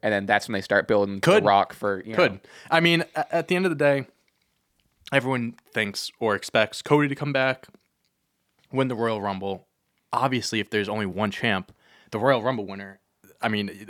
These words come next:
Speaker 2: The Rock can't, unless The Rock wins the Royal Rumble, which,
Speaker 1: <laughs>
Speaker 2: I, which
Speaker 1: That'd be
Speaker 2: should not
Speaker 1: fucking
Speaker 2: happen,
Speaker 1: crazy.
Speaker 2: which should not happen. Triple H, do not do that. Um, uh, uh, Roman Reigns is gonna have to face someone other than Cody, uh, other than the Royal Rumble winner.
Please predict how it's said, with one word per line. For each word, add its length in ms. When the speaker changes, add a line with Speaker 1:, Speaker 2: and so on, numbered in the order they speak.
Speaker 2:
The 140
Rock 280
can't, 180
unless 220
The 100
Rock 240
wins 200
the 60
Royal 240
Rumble, 300
which, 120
Speaker 1:
<laughs> 40
Speaker 2:
I, 300
which 140
Speaker 1:
That'd 160
be 60
Speaker 2:
should 240
not 100
Speaker 1:
fucking 80
Speaker 2:
happen, 180
Speaker 1:
crazy. 240
Speaker 2:
which 160
should 340
not 260
happen. 300
Triple 280
H, 140
do 120
not 300
do 160
that. 340
Um, 640
uh, 160
uh, 160
Roman 300
Reigns 200
is 60
gonna 80
have 100
to 60
face 260
someone 180
other 140
than 160
Cody, 320
uh, 40
other 420
than 140
the 60
Royal 220
Rumble 220
winner. 300